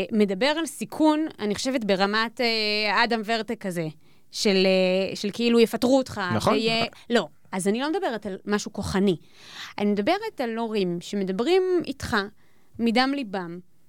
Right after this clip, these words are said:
Speaker 2: מהמם.
Speaker 1: בתור מצוקה ש-, שהם חווים שתהיה להם בבית.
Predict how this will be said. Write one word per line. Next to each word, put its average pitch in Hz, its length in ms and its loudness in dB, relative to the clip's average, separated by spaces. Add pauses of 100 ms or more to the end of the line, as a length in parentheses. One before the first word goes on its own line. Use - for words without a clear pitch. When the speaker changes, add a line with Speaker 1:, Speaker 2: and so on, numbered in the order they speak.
(160)
Speaker 2:
מהמם. 120 120 -2
Speaker 1:
בתור 262 500 0
מצוקה 254 560 -2
ש-, - 100 -12 (160)
שהם 254 440 2
חווים 226 680 -6
שתהיה 220 460 0
להם 214 260 2
בבית. 180 540 -2